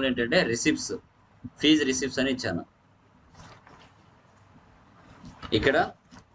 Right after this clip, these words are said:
ఒక్కొక్కరికి ఒక టైం ఇవ్వలేదు, అందరికీ ఫీజు రిసిప్ట్సే. ఇది ఎలా తీసుకోవాలంటే సేమ్, ఇది సేమ్ దానికి లాగానే తీసుకోండి.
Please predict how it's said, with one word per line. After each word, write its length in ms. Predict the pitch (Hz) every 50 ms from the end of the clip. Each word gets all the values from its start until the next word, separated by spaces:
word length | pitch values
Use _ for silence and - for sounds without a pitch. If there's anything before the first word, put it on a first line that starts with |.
| _ _ _ _ - 110
ఒక్కొక్కరికి 380 | 107 143 139 135 143 147 139 131
ఒక 140 | 117 123 117 127
టైం 100 | 131 135 127
ఇవ్వలేదు, 300 | 117 117 110 101 87 82 - _ - 104
అందరికీ 400 | 117 123 135 139 131 147 175 202 233 - _ _ - -
ఫీజు 200 | 135 135 131 131 120
రిసిప్ట్సే. 380 | 120 - 117 107 - - 101 - - - _ _ - - - - - - - 117
ఇది 80 | 107 113 117
ఎలా 80 | 123 131 131
తీసుకోవాలంటే 640 | 131 123 - - 131 123 120 113 113 110 110 143 165 202 214 - _ _ _ _ _ _ _ _ _ _ _ _ - -
సేమ్, 180 | 131 135 131 123 120
ఇది 140 | 127 139 131 - 135
సేమ్ 160 | 131 127 120 120
దానికి 200 | 120 123 117 120 117
లాగానే 180 | 120 120 113 117 110
తీసుకోండి. 380 | 107 - - 104 101 117 156